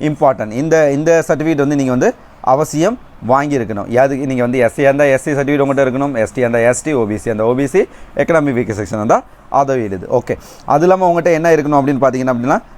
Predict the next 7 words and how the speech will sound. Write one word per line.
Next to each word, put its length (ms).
ரெசிடென்சி, 760
ரெசிடென்சி 680
சர்டிஃபிகேட் 400
வந்து 320
<clears throat> 20
உங்கள்கிட்ட 680
இருக்கணும். 260